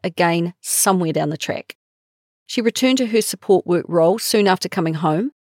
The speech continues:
but in June she moved back into the radio industry, this time as a producer.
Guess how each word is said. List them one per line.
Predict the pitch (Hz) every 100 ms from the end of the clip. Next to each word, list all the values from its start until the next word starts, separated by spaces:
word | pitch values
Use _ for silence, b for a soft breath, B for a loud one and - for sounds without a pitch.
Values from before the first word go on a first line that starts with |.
| _ -
but | 247
in | 247
June | 214 190 175 208
she | 254 226
moved | 202 196 - -
back | 190 196
into | 196 185
the | 170
radio | 160 156 160
industry, | 151 160 151 - 147 151 - _ -
this | 262 -
time | 226 202 -
as | 170 165
a |
producer. | - 185 - 196 - 147 147